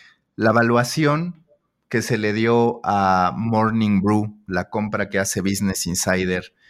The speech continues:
de este newsletter, tomando en cuenta que al final se trata de un newsletter que en estricto sentido se construye a partir de la publicidad. Cada vez empiezan a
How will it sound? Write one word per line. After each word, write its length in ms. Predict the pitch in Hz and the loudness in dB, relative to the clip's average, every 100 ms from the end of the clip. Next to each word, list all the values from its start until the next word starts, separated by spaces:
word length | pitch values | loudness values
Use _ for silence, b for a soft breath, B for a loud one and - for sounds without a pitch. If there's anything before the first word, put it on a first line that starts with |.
| b b - | b b -6
de 440 | 98 90 87 - | -2 0 0 -2
este 320 | 87 110 - 101 | -4 -4 -2 -2
newsletter, 800 | 95 95 92 92 92 95 117 - | 0 -2 -2 0 0 -2 -6 -4
tomando 360 | 101 120 147 | -2 0 -2
en 80 | 151 | -2
cuenta 360 | 131 131 131 139 | -2 -2 -2 -2
que 100 | 107 | -2
al 100 | 98 | -2
final 360 | 101 104 123 | -2 -2 -2
se 140 | - 123 | -2 -2
trata 560 | 110 113 - 123 127 B B B | 0 0 2 2 2 B B B
de 180 | - 95 | 0 4
un 520 | 98 110 120 120 117 - _ _ _ | 4 4 4 4 0 -4 _ _ _
newsletter 600 | 120 117 113 113 120 123 | 2 4 4 0 0 -2
que 180 | 110 98 | 0 0
en 100 | 95 | 0
estricto 400 | 95 120 - 127 | -2 -6 -4 -6
sentido 760 | 120 104 107 107 110 107 - _ | -4 -4 -4 -2 0 -2 -6 _
se 200 | - 104 | -8 -4
construye 500 | 104 104 - 135 147 | -2 -4 0 2 2
a 100 | 120 | 0
partir 340 | 107 - 110 | -2 -2 -4
de 80 | 110 | 0
la 140 | 107 101 | -2 -2
publicidad. 520 | 123 127 135 175 190 | -4 -4 0 0 2
Cada 200 | 160 147 | 2 4
vez 180 | 139 135 | 2 0
empiezan 440 | 120 120 120 120 | -2 -2 -2 0
a 300 | 107 90 78 | 2 2 0